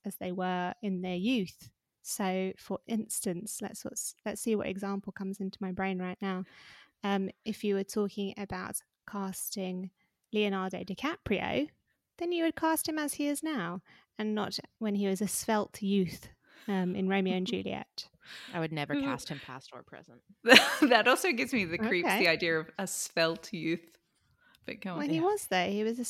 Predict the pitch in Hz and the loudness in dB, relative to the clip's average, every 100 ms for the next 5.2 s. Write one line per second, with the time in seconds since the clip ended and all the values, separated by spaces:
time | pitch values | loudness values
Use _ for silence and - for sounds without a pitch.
0 | 226 269 247 196 294 226 175 - - - | 2 4 4 2 0 0 -2 -10 -4 4
1 | 247 - 285 311 262 214 196 214 262 262 | 4 8 10 10 8 8 8 6 6 2
2 | - - 214 214 214 214 214 - - - | -6 -2 4 6 6 6 4 0 0 -6
3 | _ _ _ _ _ - 208 233 320 - | _ _ _ _ _ 2 4 4 4 2
4 | - 233 233 302 311 - 214 170 170 - | 2 4 4 2 -2 0 2 2 0 -4
5 | - | -10